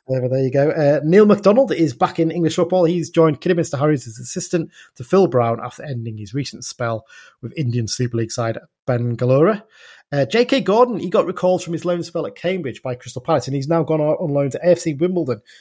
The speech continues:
until the end of the season on loan. I think that's a good move for him, to be fair. I think that's a bit closer to home. It'll work better. Uh, Richard Keogh, he's left, uh, Wycombe Wanderers by mutual consent.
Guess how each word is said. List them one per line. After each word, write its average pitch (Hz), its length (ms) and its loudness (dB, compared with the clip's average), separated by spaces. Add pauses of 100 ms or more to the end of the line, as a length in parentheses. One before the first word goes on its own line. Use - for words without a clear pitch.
(100)
until 135 180 -6
the 135 120 0
end 131 100 -2
of 123 80 -4
the 127 60 -4
season 131 280 -2
on 123 140 -2
loan. 135 180 2
I 131 40 -4
think - 100 -6
that's 92 120 -8
a - 40 -20
good 104 180 -10
move 101 200 -10
for - 80 -16
him, 98 80 -18
to - 80 -20
be 104 100 -14
fair. 101 220 -10
I - 20 -6
think 101 160 -16
that's - 220 -18 (180)
a 101 60 -12
bit - 180 -18
closer - 300 -12
to 101 100 -14
home. 110 200 -8
It'll 101 120 -14
work 110 240 -12
better. 104 220 -8 (580)
Uh, 139 200 4
Richard 208 320 0
Keogh, 214 300 6
he's 160 280 -2
left, - 360 0
uh, 143 300 2
Wycombe 147 300 -2
Wanderers 143 240 0
by 127 160 0
mutual 127 280 -4
consent. - 720 -2